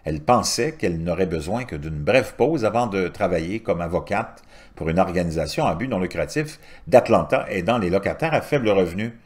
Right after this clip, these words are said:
Mais elle est devenue tellement désorientée qu'elle a lavé sa télécommande de télévision avec son linge et dû rendre, et a dû rendre un chien d'accueil qu'elle avait récemment accueilli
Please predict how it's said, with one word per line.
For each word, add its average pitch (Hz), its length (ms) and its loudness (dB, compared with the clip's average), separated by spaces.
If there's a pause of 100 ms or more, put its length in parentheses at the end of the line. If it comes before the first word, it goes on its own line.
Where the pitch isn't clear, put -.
(320)
Mais 80 120 -4
elle 92 140 2
est 90 60 2
devenue 135 400 6
tellement 202 340 8
désorientée 139 640 6
qu'elle 117 200 6
a 92 220 10
lavé 156 680 4 (420)
sa - 220 6
télécommande 185 680 10
de 113 60 8
télévision 165 480 8
avec 117 260 8
son 107 300 6
linge 180 540 4 (360)
et 107 160 4
dû 127 240 4
rendre, 123 720 4 (180)
et 104 200 2
a 104 100 0
dû 165 160 6
rendre 143 360 4
un 98 140 6
chien 151 340 0
d'accueil 139 520 4
qu'elle 92 160 2
avait 101 160 4
récemment 113 340 0
accueilli 104 480 -2